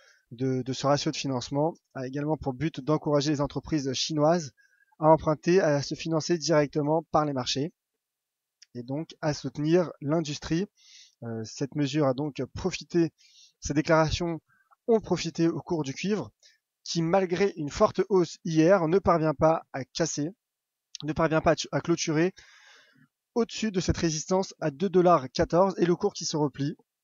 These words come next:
qui se replie après avoir, comme vous le voyez, après cette mèche, euh, cette mèche haussière, après avoir donc, euh, légèrement, euh, être légèrement passé au-dessus de cette résistance, le cours donc qui se replie et donc je maintiens mes objectifs à la baisse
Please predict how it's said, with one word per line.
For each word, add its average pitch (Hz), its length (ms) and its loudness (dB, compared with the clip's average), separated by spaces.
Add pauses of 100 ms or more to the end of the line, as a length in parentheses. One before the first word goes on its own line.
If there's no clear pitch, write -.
qui 175 140 -6
se - 140 -4
replie 139 440 -4 (120)
après 123 280 -6
avoir, 131 420 0
comme 139 140 -4
vous 127 60 -2
le 120 60 -6
voyez, 135 200 0
après 127 220 -4
cette - 220 -8
mèche, 139 320 0
euh, 113 420 -6
cette - 200 -10
mèche 143 280 -4
haussière, 147 420 0 (440)
après - 280 -6
avoir 135 300 0
donc, 143 320 -6
euh, 113 140 -6
légèrement, 143 720 -2
euh, 117 60 -6
être 131 180 -8
légèrement 143 360 -2
passé 139 240 -6
au-dessus 147 380 -8 (440)
de 147 100 -6
cette - 180 -4
résistance, 143 480 -8
le 127 80 -8
cours 151 160 -12
donc 139 140 -8
qui - 100 -12
se 131 100 -14
replie 131 360 -8 (340)
et 117 100 -8
donc 131 320 -12
je 131 200 -6
maintiens 135 460 -4 (440)
mes 170 180 4
objectifs 160 500 -2
à 156 80 2
la 147 100 4
baisse 147 360 0